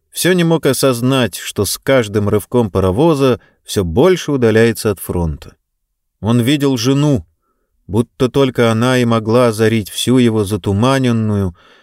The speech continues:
от него самого уже скрытую жизнь, провести его к дому по копытным следам всех коней, что ходили под ним, по изрытым воронками галицийским полям,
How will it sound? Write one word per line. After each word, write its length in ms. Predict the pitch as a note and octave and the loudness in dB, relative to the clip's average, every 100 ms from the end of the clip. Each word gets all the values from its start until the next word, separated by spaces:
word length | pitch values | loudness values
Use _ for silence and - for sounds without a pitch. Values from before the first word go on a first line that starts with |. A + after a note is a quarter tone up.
| _ | _
от 160 | F2+ F2 | -8 -2
него 240 | A2+ F3+ | 2 2
самого 440 | E3+ D3 C#3 D#3 | 0 -2 0 2
уже 200 | E3+ C3 | 2 2
скрытую 640 | B2 - B2+ C#3+ B2+ B2 A2+ | -2 -2 0 0 0 0 0
жизнь, 560 | F2+ G#2+ G2 F2 E2+ E2 _ _ _ _ | -2 -2 -2 -2 -6 -8 _ _ _ _
провести 420 | B2 B2+ - A#3 | -2 0 0 0
его 200 | G#3 F3 | 2 0
к 100 | A#2+ | 0
дому 480 | F2+ A2 F3+ D#3+ C3+ | -2 2 2 2 -2
по 120 | - | -6
копытным 540 | - A2 C#3 C3+ A#2+ A2 | -6 -4 -2 -2 -2 -4
следам 480 | G2+ G#2+ A#2+ B2+ | -4 0 2 0
всех 400 | G2+ - B2 G#2 | -2 0 0 0
коней, 540 | - F2+ F2 B2+ D3 - - _ _ | -6 -4 0 0 0 -2 -14 _ _
что 260 | - - G2 | -16 -6 -4
ходили 500 | F2+ D#2+ E2 G#2+ G2+ | -4 -4 0 0 0
под 280 | F2+ F#2 F2+ | -2 -4 -2
ним, 320 | F#2 F#2 F#2 _ _ _ _ _ - | -4 -4 -8 _ _ _ _ _ -6
по 60 | |
изрытым 420 | G2+ A#2+ C#3 C3 B2 | -2 0 0 0 0
воронками 500 | B2 C3+ B2 B2 B2 | 2 2 0 0 0
галицийским 680 | A2 A#2 C#3+ C3 - A#2+ | 2 0 2 -2 0 -2
полям, 560 | A2 A2 A#2+ C3+ B2+ F#2+ | 2 2 4 2 2 -2